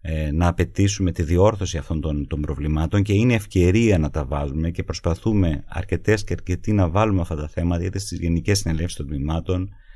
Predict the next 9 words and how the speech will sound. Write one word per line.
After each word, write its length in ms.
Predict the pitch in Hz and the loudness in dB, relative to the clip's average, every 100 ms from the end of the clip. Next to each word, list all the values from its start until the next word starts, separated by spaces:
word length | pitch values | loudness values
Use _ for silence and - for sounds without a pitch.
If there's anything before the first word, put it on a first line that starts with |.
| - - - | -20 -20 -8
είτε 200 | 104 107 | -4 -2
και 140 | 98 | -2
σε 160 | 92 - | -2 0
άλλα 220 | 101 101 | 0 0
επίπεδα, 760 | 76 71 73 69 69 69 95 135 - - - _ - - | -2 -4 -4 -4 -2 -2 -4 -6 -16 -20 -20 _ -20 -12
γιατί 540 | - 95 101 120 160 | -2 0 0 0 2
έχουμε 360 | 160 165 170 160 | 2 2 2 4
μια, 560 | 147 165 165 156 143 135 | 4 4 4 2 0 0
ε, 460 | 123 117 113 110 | 0 0 -2 -2